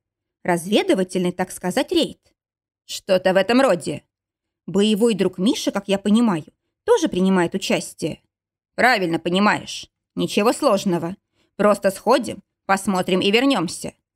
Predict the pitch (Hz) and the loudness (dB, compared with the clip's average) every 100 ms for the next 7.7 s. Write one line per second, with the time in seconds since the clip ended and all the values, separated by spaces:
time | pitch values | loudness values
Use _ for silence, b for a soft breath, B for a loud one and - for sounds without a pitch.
0 | _ _ - 175 - 185 156 190 214 370 | _ _ -6 -6 -4 -4 -2 -2 -2 -2
1 | - 233 180 165 165 - 185 151 - _ | 0 0 2 0 -2 -2 -2 -2 -10 _
2 | _ _ _ _ _ _ - 247 494 440 | _ _ _ _ _ _ -4 -2 0 2
3 | 269 160 294 196 185 - 208 180 180 - | 2 0 0 2 0 -4 -4 0 0 0
4 | 170 185 190 - 381 302 190 - 175 160 | -2 -2 -2 -2 -2 -2 -4 -4 -4 -2
5 | 175 180 165 - - - _ _ _ _ | -2 -2 -4 -8 -16 -18 _ _ _ _
6 | _ - 175 170 180 - 453 208 185 165 | _ -4 0 0 0 -2 -4 0 0 0
7 | 175 - 202 175 - 190 - | -4 -2 0 0 -4 -16 -20